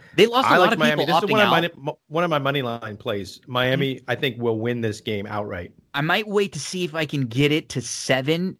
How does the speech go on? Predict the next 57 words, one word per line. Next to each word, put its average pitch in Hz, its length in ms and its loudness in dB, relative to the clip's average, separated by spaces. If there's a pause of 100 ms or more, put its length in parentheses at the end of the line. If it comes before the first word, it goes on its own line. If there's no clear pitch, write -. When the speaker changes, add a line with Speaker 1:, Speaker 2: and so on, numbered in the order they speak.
(140)
Speaker 1:
to 143 100 2
take 156 240 2
Miami. 170 480 2
I 123 40 0
would 117 100 -2
really 139 240 4
love 135 240 4
that 120 120 2
extra. 123 300 -4
But, 139 340 -2
but 151 140 4
if - 100 -2
you're 208 140 0
playing 190 280 -2
like 123 180 -2
you 156 160 4
are, 117 160 4
and 120 200 -6
that 135 120 0
it 120 60 0
doesn't 113 220 -4
matter. 123 280 2
And 135 160 0
I, 180 160 0 (260)
I 202 100 -4
could - 160 -8
see 185 220 -8
that 147 180 -2
too. 151 280 0 (340)
I, 151 160 -12
I 170 80 -4
feel 247 320 0
like 277 160 4
it's 233 140 -4
gonna 233 180 0
be 233 140 -2
a 226 60 2
little 185 420 4
bit 220 160 -2
of 180 120 -8
a, 143 200 2 (580)
I 156 80 -4
just 170 200 -2
don't 254 180 2
know 196 200 6
if 175 140 0
Cam's 190 380 0
gonna 165 160 0
be 165 180 4
able 165 140 0
to 143 80 -4
come 165 260 -2
in 170 140 -4
right 156 180 -2
there 147 180 4
and 123 140 0
click 185 480 2